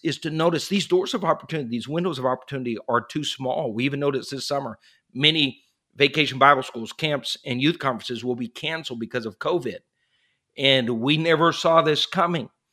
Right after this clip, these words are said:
But over the years, those have provided us incredible opportunities to reach in our community. And I would say the same thing,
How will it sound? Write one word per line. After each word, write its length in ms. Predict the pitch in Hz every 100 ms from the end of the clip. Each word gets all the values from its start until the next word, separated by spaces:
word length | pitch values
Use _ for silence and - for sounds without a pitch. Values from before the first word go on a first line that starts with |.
| _ _
But 140 | - 143
over 220 | 180 151
the 120 | 147
years, 260 | 175 170 123
those 160 | 143
have 200 | 139 -
provided 640 | - 127 104 139 160 175 131
us 300 | 123 127 - _ _ _
incredible 800 | 151 139 - 160 190 190 156 143
opportunities 540 | 135 131 131 123 123
to 80 | -
reach 280 | 123 143 139
in 80 | 131
our 140 | 117
community. 840 | 117 120 131 175 175 113 113 110 - _ _ _ -
And 100 | 139
I 100 | 190
would 200 | - -
say 160 | 165
the 120 | 143
same 320 | 143 165 156 156
thing, 380 | 160 170 170